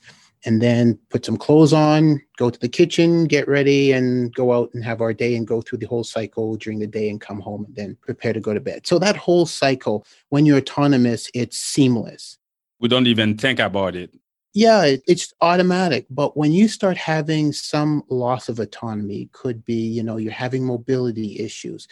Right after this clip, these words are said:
Speaker 1: When you age, your muscles get stiff. So mobility is also compromised. So just getting up in the morning and going to the bathroom can be a longer process and in sometimes a dangerous process or have more risk associated with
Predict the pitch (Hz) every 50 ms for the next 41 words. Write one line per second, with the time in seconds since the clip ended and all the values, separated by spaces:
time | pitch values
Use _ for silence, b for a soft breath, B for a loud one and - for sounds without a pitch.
0 | B B B B B B B B B - 127 123 123 120 120 120 117 - - 131
1 | 127 123 127 120 120 - - 123 120 120 120 120 117 113 120 123 123 123 - 123
2 | 113 113 117 - 117 110 - - - - - 131 117 - - - - - - -
3 | 120 117 113 117 113 120 120 113 113 - 151 147 139 131 127 123 120 117 127 139
4 | 165 165 - 127 110 - - - 120 113 107 - 113 110 110 107 107 104 110 -
5 | - 143 131 127 - 185 180 - B B B B B B B 131 131 117 120 120
6 | 131 143 143 - 143 139 139 131 131 131 127 123 123 123 120 117 110 107 104 127
7 | 123 123 123 - - - 110 104 120 117 117 123 120 - - 120 117 117 120 B
8 | B B B B B B B B _ _ _ - - - 180 180 190 185 190 190
9 | 160 143 160 151 151 156 151 147 147 - - 135 135 123 127 131 127 143 151 151
10 | 151 147 143 143 139 - - - 131 120 123 120 - - 131 127 131 123 - -
11 | - - 131 127 127 131 127 123 - - - 127 123 117 - - - - 120 117
12 | 117 117 117 117 113 - - - _ - 123 117 107 - 135 135 139 143 127 117
13 | 110 104 104 - - - - 110 107 101 - - 98 92 - - 123 120 117 113
14 | 104 110 117 117 107 117 120 120 113 113 110 120 120 117 - - 117 110 - -
15 | 120 117 - - - 120 110 110 113 107 110 117 113 107 - _ _